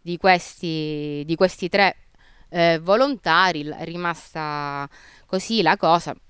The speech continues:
però insomma u-, abbastanza inquietante. Per quanto riguarda invece i, eh, gli ucraini che sono qua e che non vanno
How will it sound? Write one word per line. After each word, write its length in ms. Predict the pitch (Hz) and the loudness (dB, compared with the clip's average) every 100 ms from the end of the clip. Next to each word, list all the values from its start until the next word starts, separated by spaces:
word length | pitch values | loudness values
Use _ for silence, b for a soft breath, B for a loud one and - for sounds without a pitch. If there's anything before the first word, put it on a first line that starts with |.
| _ | _
però 200 | 175 151 | -4 -4
insomma 420 | 196 170 170 160 147 B B | -6 2 2 2 -4 B B
u-, 120 | - - | -20 -2
abbastanza 840 | 196 196 196 - 208 185 170 196 175 | 0 4 2 4 2 2 2 0 0
inquietante. 920 | 180 180 - 175 165 156 147 151 160 | -2 -8 -2 0 2 2 0 -2 -2
Per 160 | 160 233 | 0 2
quanto 320 | 320 311 247 | 4 4 2
riguarda 480 | 202 185 220 226 185 | 0 2 4 4 0
invece 680 | 185 190 208 196 - 185 175 B B B B - | -6 0 2 2 2 2 0 B B B B -2
i, 280 | 233 247 - | 2 2 2
eh, 400 | 202 190 180 180 | 2 6 6 6
gli 100 | 202 | 2
ucraini 640 | 208 214 208 262 262 214 | 0 4 4 4 2 -2
che 140 | 180 180 | -4 -6
sono 340 | - 208 196 | -6 -6 -6
qua 520 | - 226 220 165 147 - | -4 2 4 6 2 -4
e 160 | 190 170 | -14 -12
che 160 | - 208 | -4 -4
non 260 | 170 170 | -4 -6
vanno 720 | 180 202 180 160 151 147 143 | 2 4 4 2 -4 -6 -6